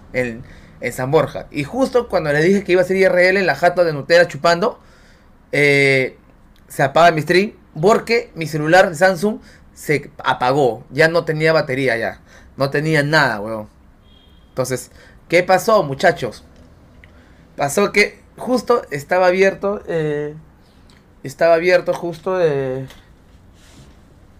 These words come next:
justo estaba, estaba abierto la discoteca Vale Todo, gente. Entonces,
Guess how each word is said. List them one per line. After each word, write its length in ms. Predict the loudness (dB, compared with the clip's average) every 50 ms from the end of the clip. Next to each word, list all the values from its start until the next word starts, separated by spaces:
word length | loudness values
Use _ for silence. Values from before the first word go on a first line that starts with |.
| -20 _ _ -20 -20 _ -20 _ _ -20 -20 -20 _ _ _ _ _ _ _ _ _ _ _ _ _ -20 _ _ _ _ _ _ _ -20 -20 -20 _ _ -20 _ _ _ _ _ _ _ -20 -20 -20 -20 -20 _ _ _ _ _ _ -20 _ _ _ -18
justo 460 | -12 -8 -8 -8 -6 -4 -4 -4 -4
estaba, 420 | -4 -10 -4 0 0 2 2 0 -2
estaba 340 | -6 -10 -4 -2 0 2 2
abierto 500 | 2 4 2 2 2 2 0 -2 -2 -4 -12 -20 -20 -20 -12 -4
la 140 | 0 2 2
discoteca 600 | 2 2 0 -4 -4 -2 -2 0 2 2 0 0 0
Vale 300 | 0 0 0 0 0 4
Todo, 240 | 6 6 6 6
gente. 340 | 4 -2 -6 -10 -10 -14 -20 -20 -20 -20 -20 -20 -20 -20 -20 -20 -20 -20 -20 _ _ -20 -20 -20 -20 -20 -20 -20 -12 -6
Entonces, 680 | -4 -4 -4 0 0 0 0 0 -2 -4 -4 -6 -12